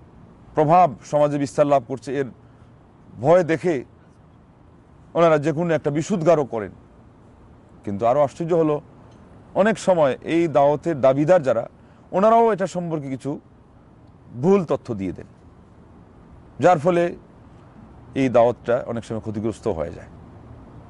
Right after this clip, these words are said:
আমাদের প্রত্যেকের দায়িত্ব হলো যে ইসলাম ধর্ম যেমন আল্লাহ রাব্বুল আলামিনের পক্ষ থেকে একটি আমানত, যে আল্লাহ নবী সাল্লাল্লাহু আলাইহি ওয়াসাল্লাম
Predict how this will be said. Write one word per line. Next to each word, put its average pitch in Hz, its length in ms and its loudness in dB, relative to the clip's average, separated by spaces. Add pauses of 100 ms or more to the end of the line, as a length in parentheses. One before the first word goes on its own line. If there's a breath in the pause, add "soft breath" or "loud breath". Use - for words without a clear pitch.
(680)
আমাদের 160 280 4
প্রত্যেকের 180 360 0
দায়িত্ব 139 320 2
হলো 123 220 -2 (720 loud breath)
যে 123 420 2 (480)
ইসলাম 170 400 0
ধর্ম 151 260 0
যেমন 117 380 -4
আল্লাহ 127 300 2
রাব্বুল 123 240 -2
আলামিনের 120 340 2
পক্ষ 131 300 -6
থেকে 123 220 -4
একটি 107 320 -8
আমানত, 160 360 2 (1500)
যে 139 80 4
আল্লাহ 151 220 6
নবী 180 200 0
সাল্লাল্লাহু 170 380 0
আলাইহি 165 180 2
ওয়াসাল্লাম 165 440 -2